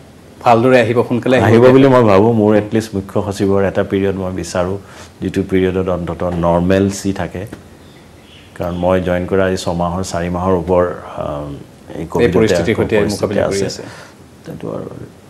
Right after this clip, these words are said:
Speaker 2: let's hope for the best।
Speaker 1: মানে আশ্বস্ত হ'ব পাৰিব অসমৰ জনসাধাৰণ সকলো দিশৰ পৰা। ভাবি আছে মানুহে এই পৰিস্থিতিৰ পাছত বহুতৰ চাকৰি হেৰুৱাব, বহুতে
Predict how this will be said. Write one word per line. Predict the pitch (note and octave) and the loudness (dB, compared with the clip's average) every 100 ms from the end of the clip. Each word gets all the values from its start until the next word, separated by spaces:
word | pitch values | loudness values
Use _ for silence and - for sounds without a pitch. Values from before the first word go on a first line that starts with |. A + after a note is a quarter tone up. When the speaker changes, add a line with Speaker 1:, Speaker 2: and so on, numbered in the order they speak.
| - F#2+ | -18 -10
Speaker 2:
let's | G2 - | -8 -6
hope | G2 - | -8 -6
for | F#2+ | -8
the | F2+ | -6
best। | G2 - | -8 -2
Speaker 1:
মানে | A#2+ B2 | 4 4
আশ্বস্ত | G#2+ - C3+ - | 4 2 2 4
হ'ব | B2+ C3 | 4 4
পাৰিব | C3 B2+ | 2 4
অসমৰ | A#2 A2 A#2 | 2 2 -2
জনসাধাৰণ | A2 G#2 G2 G#2+ G2 F#2+ - - - - - - - - - - - - - | 0 0 -2 -2 -4 -6 -12 -20 -20 -20 -20 -20 -20 -20 -20 -20 -20 -10 0
সকলো | C3 C#3 | 2 4
দিশৰ | B2 A2+ G#2+ | 2 0 -2
পৰা। | F#2 F2 - - - - - - | -2 -8 -10 -20 -20 -20 -6 0
ভাবি | A#2 B2+ | 4 6
আছে | A#2+ B2+ | 4 4
মানুহে | A2+ G#2+ | 0 0
এই | A2 A#2+ | 0 0
পৰিস্থিতিৰ | A#2+ A2 B2 A#2 | 2 0 0 -4
পাছত | A2+ G#2+ A2+ A2+ | 0 0 0 0
বহুতৰ | G#2+ - | 0 0
চাকৰি | A2 A2 - A#2 G2 | 0 -2 -2 -2 -2
হেৰুৱাব, | A2 G#2 G2+ G2 - - - - - G#2 | 0 0 -2 -6 -12 -20 -20 -20 -12 -2
বহুতে | G#2 G#2+ A#2 | 0 2 4